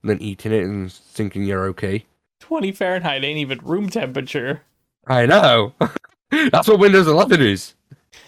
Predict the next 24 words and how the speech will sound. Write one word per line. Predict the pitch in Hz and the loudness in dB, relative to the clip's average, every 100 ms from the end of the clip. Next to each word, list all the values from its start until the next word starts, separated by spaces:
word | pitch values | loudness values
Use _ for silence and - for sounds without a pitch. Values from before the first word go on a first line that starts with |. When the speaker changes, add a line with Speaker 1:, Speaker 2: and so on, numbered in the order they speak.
| - | -12
Speaker 2:
This | - | -8
guy's | 151 156 | -6 -6
just, | 208 - - 190 | -8 -12 -16 -10
Windows | 208 208 170 | -6 -4 -4
eleven | 175 180 | -4 -4
is | 151 | -4
like | 147 - | -6 -6
eating | 214 165 139 | -4 -4 -4
raw | 143 147 139 | -4 -4 -4
chicken. | - 147 104 104 _ _ _ _ _ _ _ _ _ _ - | -6 -8 -12 -20 _ _ _ _ _ _ _ _ _ _ -20
It's | 175 - _ | -20 -20 _
Speaker 1:
Yes. | 135 113 - - - _ _ _ _ _ _ _ 175 - 196 - | -2 -2 -2 -14 -20 _ _ _ _ _ _ _ -18 -16 -16 -12
Speaker 2:
No, | 151 151 147 135 | -6 -4 -2 -4
but, | 139 139 - | -4 -4 -6
like, | - 151 147 - _ _ _ _ _ _ | -6 -4 -6 -10 _ _ _ _ _ _
so, | - | 0
Speaker 1:
Mixed | 147 143 | 2 4
Speaker 2:
so | 151 | 6
Speaker 1:
in | 139 | 6
with | 127 117 | 6 4
a | |
bit | 117 127 117 | 2 2 0
of | |
heroin. | 110 98 90 | -2 -4 -6